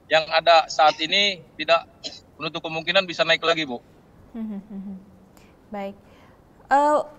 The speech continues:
Speaker 2: terkait dengan mobilitas masyarakat, apakah, eh, mobilitas masyarakat terganggu akibat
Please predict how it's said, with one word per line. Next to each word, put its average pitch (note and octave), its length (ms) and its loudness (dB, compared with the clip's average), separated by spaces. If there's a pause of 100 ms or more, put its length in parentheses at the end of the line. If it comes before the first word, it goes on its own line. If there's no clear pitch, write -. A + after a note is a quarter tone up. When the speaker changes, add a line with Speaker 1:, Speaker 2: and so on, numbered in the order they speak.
Speaker 2:
terkait D#4 400 2
dengan C4+ 320 2
mobilitas B3+ 640 2
masyarakat, A#3+ 800 -2 (160)
apakah, A3+ 560 -2 (320)
eh, G3+ 160 -2
mobilitas A3 560 -2
masyarakat A#3 480 -2
terganggu G3+ 640 -2
akibat G3 480 -4